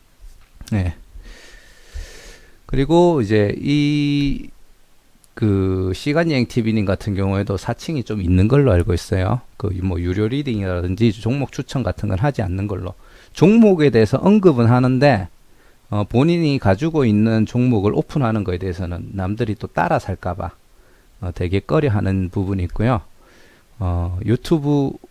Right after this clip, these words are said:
업로드가 적은 점이 정말 아쉽습니다. 아, 정말 아까도 제가 얘기해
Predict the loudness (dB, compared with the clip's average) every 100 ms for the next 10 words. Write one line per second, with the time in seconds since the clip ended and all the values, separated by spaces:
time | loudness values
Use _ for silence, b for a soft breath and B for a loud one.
0 | _ -2 2 4 4 4 2 2 0 0
1 | 0 -2 -2 -6 -8 -12 -8 -4 0 0
2 | -2 -6 -4 -4 -4 -10 -8 -8 -8 -12
3 | _ _ -16 -10 -6 -6 -6 -8 -6 -4
4 | -2 -2 -4 -12 _ _ b b b b
5 | b b b b _ _ -4 0 2 2
6 | 2